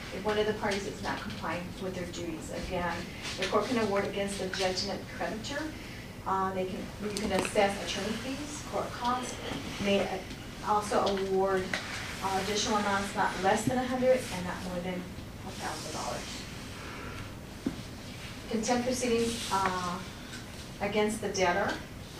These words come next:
The court can award against ju-, garnishee to debtor who petitions the court for noncompliance, who fails after written notice to deliver non-exempt earnings statement,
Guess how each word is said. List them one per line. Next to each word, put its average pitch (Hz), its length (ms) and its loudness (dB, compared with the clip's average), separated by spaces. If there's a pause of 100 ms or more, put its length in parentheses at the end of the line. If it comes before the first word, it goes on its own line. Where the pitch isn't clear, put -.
(340)
The 196 60 -4
court 220 200 2
can 220 100 0
award 196 280 4 (300)
against 202 320 -2
ju-, 196 60 4 (280)
garnishee 220 560 4
to 214 120 0
debtor 196 420 6 (560)
who 214 100 -2
petitions 214 440 0
the 214 100 4
court 202 260 2
for 185 120 0
noncompliance, 180 720 -2
who 202 60 -6
fails 220 440 4 (400)
after 202 300 6
written 190 280 4
notice 208 340 6
to - 60 -6
deliver 175 320 0
non-exempt 190 640 2
earnings 196 280 -4
statement, 240 520 0